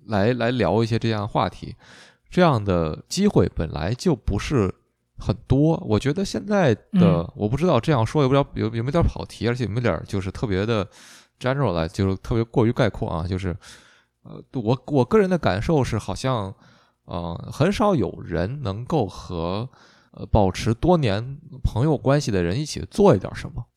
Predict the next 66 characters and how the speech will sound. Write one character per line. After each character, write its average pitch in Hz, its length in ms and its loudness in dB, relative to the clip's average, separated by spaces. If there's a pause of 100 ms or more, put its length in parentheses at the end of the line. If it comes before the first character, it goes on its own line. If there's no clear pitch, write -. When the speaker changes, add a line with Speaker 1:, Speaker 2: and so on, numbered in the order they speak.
Speaker 2:
嗯。 165 320 2 (300)
Speaker 1:
这 226 160 0
个 104 120 2
是 98 200 0
一 95 80 2
个， 95 280 0 (380)
呃， 95 240 -8
我 208 180 0
记 180 160 -2
得 160 80 4
当 175 220 2
年 143 180 4
我 90 120 -4
们 117 100 -4
俩 147 180 0 (340)
也 85 220 -4
说 - 300 2
过 127 140 4
这 92 80 -4
件 82 160 -8
事 - 120 -8
儿， 104 160 -10
就 113 140 -4
是 98 260 -4 (300)
我 92 100 -2
们 113 120 0
俩 - 200 0 (280)
为 143 100 2
什 98 100 -4
么 107 80 -4
这 117 120 0
么 95 80 -6
多 113 120 4
年 98 160 -2
没 117 120 -4
有 110 100 -2
一 123 40 -6
起 - 160 -10
来 73 160 -4
做 180 220 4
点 113 80 4
儿 - 80 -12
什 - 160 -12
么。 - 80 -20 (460)
然 101 200 4
后 143 120 8 (140)
Speaker 2:
嗯。 101 100 2 (320)
Speaker 1:
这 196 140 6
个 127 100 8
是 110 140 2
我 90 100 4
们 107 80 0
俩 92 140 2
一 107 100 0
起 110 140 -4
真 107 160 0
正 120 120 2
做 117 200 4
的 82 120 2
一 85 60 0
个 95 160 0
第 - 200 -6
一 190 60 2
件 101 200 2
事 - 120 -8
儿。 - 100 -10